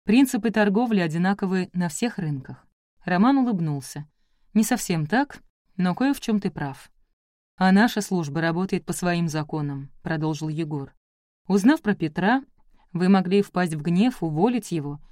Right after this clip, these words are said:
и вся операция пошла бы насмарку. С такими людьми, как Комаров, требуется особая осторожность, ювелирная работа.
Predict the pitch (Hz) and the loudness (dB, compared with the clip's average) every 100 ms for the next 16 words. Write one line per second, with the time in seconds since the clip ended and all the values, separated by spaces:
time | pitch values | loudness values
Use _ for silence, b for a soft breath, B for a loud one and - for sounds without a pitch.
0 | - 196 - 202 185 185 202 214 175 160 | -6 -6 0 0 2 2 0 0 -6 -6
1 | - 175 170 165 156 156 147 151 - 147 | -4 -2 0 -2 -4 -4 -4 -6 -16 -18
2 | _ _ _ - - 180 220 220 214 202 | _ _ _ -20 -2 2 6 6 6 4
3 | 208 190 - 185 185 190 247 - 175 170 | 4 0 0 2 4 2 -2 -4 -4 -2
4 | 180 - 180 - 240 226 208 - 180 160 | -4 -4 -6 -2 0 0 -2 -2 -2 -2
5 | 139 131 - - _ _ - 180 170 170 | -6 -12 -14 -20 _ _ -2 0 0 0
6 | 175 175 170 165 165 202 214 | 0 -2 0 -2 0 -2 -4